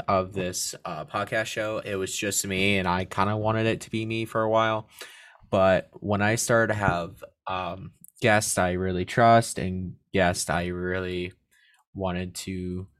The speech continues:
be a part of and just, you know, tell us their stories and so on, you know, I just kinda wanted one or two people,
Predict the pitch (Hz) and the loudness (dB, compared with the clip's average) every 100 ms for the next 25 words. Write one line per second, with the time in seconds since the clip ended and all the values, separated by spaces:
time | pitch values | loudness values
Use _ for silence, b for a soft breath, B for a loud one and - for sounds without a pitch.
0 | - - - 92 87 - - 123 123 120 | -16 -12 -6 -4 -6 -8 2 6 6 6
1 | 117 113 113 107 - - b b b 87 | 4 4 2 -2 -8 -20 b b b -6
2 | 87 92 - - - _ _ _ - 98 | -4 -6 -8 -8 -10 _ _ _ -10 -6
3 | 87 90 - 101 95 92 - 82 - 113 | -6 -8 -4 0 2 0 -4 -8 -4 0
4 | 104 101 98 98 95 101 107 101 98 98 | 2 2 0 -2 -6 -6 -2 0 2 0
5 | 98 104 _ _ _ _ _ _ _ _ | -2 -6 _ _ _ _ _ _ _ _
6 | _ _ _ _ - - _ _ _ _ | _ _ _ _ -20 -20 _ _ _ _
7 | _ - 107 101 - 101 101 110 - 110 | _ -4 0 0 0 0 0 -2 0 2
8 | 107 98 98 101 101 98 - b b b | 2 2 4 4 2 0 -6 b b b
9 | b 98 101 98 95 113 - 104 98 104 | b -2 0 0 -4 -6 -4 -4 -2 0
10 | 101 101 | 2 0